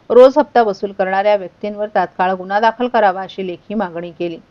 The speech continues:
रोहिदास मुंडे यांनी स्पष्ट केलं की दिवा परिसरातील रस्ते, फुटपाथ हे नागरिकांच्या वापरासाठी आहेत. हप्ता वसुली करत अनधिकृतरित्या व्यवसायास प्रोत्साहन देणाऱ्या व्यक्तींना पोलिसांनी पाठीशी घालू नये.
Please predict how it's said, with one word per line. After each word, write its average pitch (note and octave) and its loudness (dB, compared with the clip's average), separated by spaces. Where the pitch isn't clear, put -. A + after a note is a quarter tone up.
रोहिदास C#4+ 6
मुंडे C4 -2
यांनी A3 -4
स्पष्ट A3 -6
केलं G#3 0
की G#3+ -4
दिवा G#3 -2
परिसरातील G3+ -2
रस्ते, G3+ -2
फुटपाथ G3 -2
हे G#3+ -4
नागरिकांच्या G3+ -2
वापरासाठी F3+ -4
आहेत. E3+ -6
हप्ता G3 0
वसुली G3+ -2
करत A3 2
अनधिकृतरित्या A3+ -2
व्यवसायास F#3+ 0
प्रोत्साहन B3 4
देणाऱ्या G3+ 2
व्यक्तींना G#3 -6
पोलिसांनी F#3 -6
पाठीशी F#3+ -6
घालू A#3 0
नये. F3+ -8